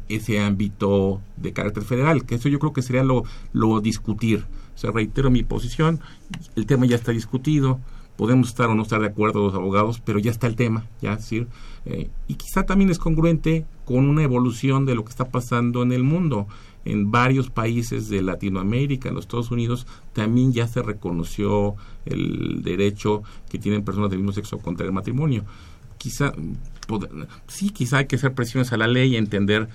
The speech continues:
que las relaciones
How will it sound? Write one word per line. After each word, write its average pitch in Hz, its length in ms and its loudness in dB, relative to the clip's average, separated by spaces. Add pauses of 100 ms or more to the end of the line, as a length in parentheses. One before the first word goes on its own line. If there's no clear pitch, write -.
(480)
que 92 960 -2 (160)
las 104 220 -4
relaciones 104 480 2